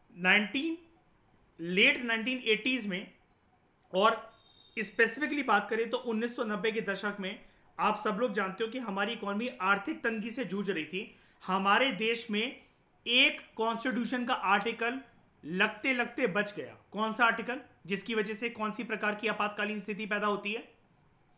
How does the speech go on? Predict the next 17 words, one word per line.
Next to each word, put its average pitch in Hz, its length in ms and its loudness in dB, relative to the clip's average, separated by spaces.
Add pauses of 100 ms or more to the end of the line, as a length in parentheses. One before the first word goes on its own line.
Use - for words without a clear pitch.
(2500)
Article 208 340 4
three 240 180 0
sixty 254 260 -2
लगते 233 240 2
लगते 233 220 2
बच 202 160 0
गया, 233 120 2
जिसकी 220 260 -2
वजह 214 160 0
से 240 80 -2
कौन 226 200 -2
सी 233 100 -4
emergency 226 400 -2
लगने, 226 300 -4
लग 208 360 0
सकती 214 280 -8
थी? 247 140 -2